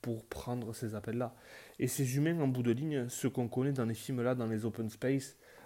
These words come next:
ou ben, ou peut-être que toi, tu travailles dans un open space ou que tu connais quelqu'un qui travaille dans un open space,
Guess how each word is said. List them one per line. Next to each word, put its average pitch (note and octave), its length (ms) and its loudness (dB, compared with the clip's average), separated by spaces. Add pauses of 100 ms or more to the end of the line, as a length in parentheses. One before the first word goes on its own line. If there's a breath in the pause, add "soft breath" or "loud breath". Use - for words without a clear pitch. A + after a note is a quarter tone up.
(100)
ou A#2+ 260 4
ben, G#2 280 0
ou D2 60 -4
peut-être - 480 -8
que - 80 -8
toi, B2+ 260 0
tu C3 100 -8
travailles A#2 320 -2
dans G#2+ 160 0
un G#2+ 80 -2
open G#2 220 -6
space C3+ 340 -2
ou A2 60 -6
que - 60 -14
tu - 120 -10
connais A2+ 240 -4
quelqu'un B2+ 400 -4
qui - 120 -12
travaille A#2+ 260 -6
dans G#2+ 160 -2
un G#2+ 60 -2
open A2 260 -6
space, C3 340 -2